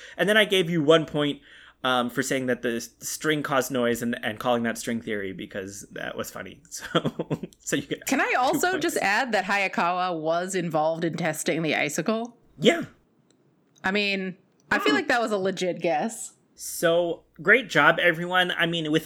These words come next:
Speaker 1: all of this stuff, like, even when you weren't right, you definitely caught on to a bunch of these clues and connected them in, in interesting ways. Um, so I don't think you'll go back to the first episode and,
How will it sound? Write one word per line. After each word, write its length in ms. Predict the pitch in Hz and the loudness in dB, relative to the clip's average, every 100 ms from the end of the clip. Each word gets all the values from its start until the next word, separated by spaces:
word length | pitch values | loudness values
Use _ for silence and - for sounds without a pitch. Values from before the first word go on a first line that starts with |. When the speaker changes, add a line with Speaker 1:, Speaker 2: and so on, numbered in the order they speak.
| - | 2
Speaker 1:
all 280 | 156 165 190 | 4 4 2
of 120 | 175 | -4
this 280 | 143 143 - | 0 0 0
stuff, 600 | - - 117 139 - - _ | -4 0 0 0 -8 -20 _
like, 340 | 151 127 120 - | -4 0 0 -2
even 260 | 165 165 220 | -4 -2 -2
when 140 | 190 | -2
you 160 | 175 139 | 0 4
weren't 280 | 131 139 120 | 4 4 4
right, 440 | 123 123 160 - - _ _ | 4 4 0 -8 -18 _ _
you 320 | 120 139 165 | -8 -4 0
definitely 460 | 147 147 165 156 127 | 4 4 2 0 -2
caught 220 | - 120 | 0 0
on 120 | 113 113 | 0 -2
to 120 | 117 | -2
a 40 | |
bunch 220 | 110 104 | -2 -4
of 60 | - | -4
these 180 | 214 - | -8 -6
clues 340 | 113 98 95 - | -6 -6 -6 -12
and 100 | 113 | -10
connected 360 | 113 110 - | -6 -6 -8
them 160 | 98 95 | -14 -14
in, 100 | 95 - 120 | -16 -16 -14
in 160 | 107 | -14
interesting 560 | - 98 104 - 110 104 | -12 -14 -12 -12 -10 -6
ways. 400 | 104 120 190 - - - - _ - | -4 -4 -8 -12 -20 -20 -20 _ -8
Um, 320 | 113 104 104 | -6 -4 -6
so 140 | - | -4
I 120 | 147 151 | 0 0
don't 200 | 170 160 | 0 -2
think 200 | 160 147 | -2 0
you'll 140 | 131 | 0
go 160 | 127 120 | 2 2
back 180 | 117 | 2
to 60 | - | -2
the 80 | 110 | -10
first 300 | - 117 120 | -8 -6 -6
episode 440 | - - 120 107 | -8 -6 -4 -4
and, 280 | 107 104 | -6 -10